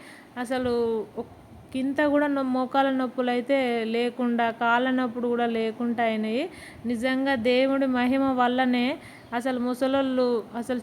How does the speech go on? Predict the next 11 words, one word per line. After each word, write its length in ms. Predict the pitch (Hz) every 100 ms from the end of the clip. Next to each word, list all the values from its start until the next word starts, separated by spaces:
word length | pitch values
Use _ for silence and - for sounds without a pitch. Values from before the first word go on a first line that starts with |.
| 254
చేతగానోళ్ళు 680 | 254 262 262 269 254 247 240
కూడా 220 | 247 269
ఈ 60 |
మెట్ల 360 | 254 240 233 254
మార్గంలో 760 | 247 247 220 233 233 240 240 233
అయితే 300 | 226 - 277
చాలామందే 920 | 277 233 214 226 254 254 254 247 254
వస్తారు 500 | 247 240 - 226 247
దేవుడి 380 | 214 233 240 233
సపోర్ట్ 460 | 240 226 240 240
వల్లనే. 500 | 226 220 220 214 285